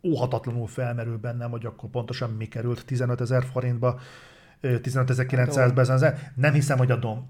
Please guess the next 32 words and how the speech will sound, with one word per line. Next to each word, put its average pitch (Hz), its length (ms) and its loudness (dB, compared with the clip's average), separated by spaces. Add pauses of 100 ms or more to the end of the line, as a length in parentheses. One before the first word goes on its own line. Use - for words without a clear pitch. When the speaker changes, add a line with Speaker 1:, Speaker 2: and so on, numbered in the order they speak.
(120)
Speaker 2:
De 170 60 2
Speaker 1:
Mert, 156 120 6
mert 139 160 4
Speaker 2:
szerintem 175 340 6
Speaker 1:
ez, 170 60 8
Speaker 2:
a, 180 40 6
Speaker 1:
hogyha, 143 220 4
ha - 140 -6
Speaker 2:
de 143 60 6
Speaker 1:
ezt 127 100 6
a - 20 4
Speaker 2:
figyelj. 180 180 4
Speaker 1:
kulturális 143 360 6
alap 139 160 4
megtámogatta, 131 680 4
vagy 120 100 6
valamilyen 135 360 2
támogatást 135 520 2
kaptak, 139 300 0
akkor 127 180 -2
szerintem 120 340 0
oda 123 160 2
Speaker 2:
De - 80 0
Speaker 1:
tolják 120 220 0
Speaker 2:
figyelj, 113 160 -2
Speaker 1:
a 107 40 -8
Domot. 104 180 -6
Speaker 2:
a 156 80 4
Domba 180 960 0
szerintem 180 640 -2
az 175 100 -2
alapjegyárak 151 880 -2